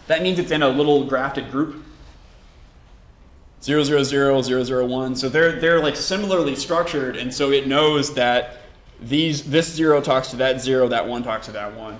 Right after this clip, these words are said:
Okay, does that make sense? So, so graphing is not, it's not like magic.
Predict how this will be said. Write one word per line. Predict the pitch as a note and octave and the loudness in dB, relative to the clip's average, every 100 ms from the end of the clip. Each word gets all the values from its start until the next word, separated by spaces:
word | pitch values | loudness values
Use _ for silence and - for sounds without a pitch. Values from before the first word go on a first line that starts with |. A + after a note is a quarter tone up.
| - A2 | -18 -18
Okay, | G#2+ G#2+ | -16 -14
does | G#2 | -14
that | A2+ | -12
make | A#2 | -14
sense? | - A2+ | -14 -6
So, | C#3+ C3+ - - | -4 -4 -8 -16
so | - D#3+ | -4 0
graphing | E3+ G3 G3+ G3+ E3+ | 2 2 0 -2 -2
is | D3 | -2
not, | D3+ E3 D#3 | -2 -4 -4
it's | C#3 | -4
not | D#3 E3 D3+ | -2 -2 -2
like | C3 | -4
magic. | B2+ C3 C#3 C3+ | -4 -2 -4 -4